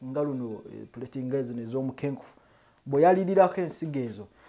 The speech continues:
zigenda kuleeta emitunsi, emitunsi bwe giti. Kati emitunsi gino tugyanika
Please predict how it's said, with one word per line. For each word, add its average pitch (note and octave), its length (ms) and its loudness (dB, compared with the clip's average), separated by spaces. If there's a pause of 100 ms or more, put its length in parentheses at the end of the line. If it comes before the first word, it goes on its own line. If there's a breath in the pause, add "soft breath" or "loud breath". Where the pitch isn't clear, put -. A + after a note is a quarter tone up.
zigenda B3 340 10
kuleeta B3 440 12
emitunsi, A3 880 4 (200)
emitunsi E3+ 640 0
bwe F#3 200 6
giti. D#3 500 -6 (520 soft breath)
Kati - 200 -2
emitunsi A#3+ 500 4
gino A3 320 6 (420 soft breath)
tugyanika B3+ 840 8